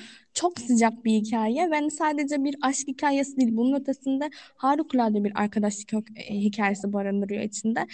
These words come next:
Ve hani sadece Nick ve Charlie'nin yaşadığı aşkı değil, işte günümüz gençlerinin yaşadığı sorunları, işte yeme bozuklukları gibi ya da işte, e, mental hastalık gibi sorunları da işleyen, e, bir seri içerisinde.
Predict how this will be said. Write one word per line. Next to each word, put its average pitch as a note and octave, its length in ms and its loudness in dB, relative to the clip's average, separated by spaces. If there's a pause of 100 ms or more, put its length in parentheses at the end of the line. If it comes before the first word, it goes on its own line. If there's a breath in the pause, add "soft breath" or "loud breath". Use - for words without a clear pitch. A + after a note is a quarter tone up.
(280 loud breath)
Ve D4 40 -2
hani D#4 160 0
sadece D#4 640 0 (380 soft breath)
Nick C4 340 2
ve D4 60 -2
Charlie'nin C4 560 2
yaşadığı B3+ 480 2
aşkı A#3+ 460 -2
değil, B3+ 400 2
işte - 200 -2
günümüz A3+ 400 4
gençlerinin A#3+ 560 2
yaşadığı A#3 400 2
sorunları, A#3 840 4 (380 soft breath)
işte - 220 -2
yeme A3+ 320 6
bozuklukları A#3+ 640 2
gibi A#3+ 440 2 (400 soft breath)
ya G#3+ 120 0
da A3 60 2
işte, A3+ 400 0 (260)
e, F#3+ 340 -4
mental A3 420 4
hastalık A#3 460 -2
gibi A3+ 120 -2
sorunları A#3+ 560 4
da D4 60 4
işleyen, G3+ 580 -2 (140)
e, F#3 200 0
bir F#3 40 -2
seri G3 280 2
içerisinde. G#3+ 720 0